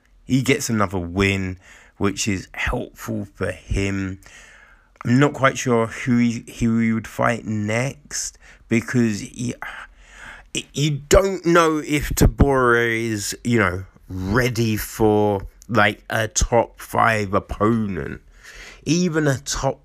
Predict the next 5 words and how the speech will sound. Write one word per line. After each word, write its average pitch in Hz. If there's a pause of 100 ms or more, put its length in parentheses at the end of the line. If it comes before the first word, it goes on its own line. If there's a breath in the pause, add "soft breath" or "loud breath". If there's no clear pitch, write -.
(100)
ten 135 (140)
could -
be 113
problematic. 104 (520 loud breath)
Um, 123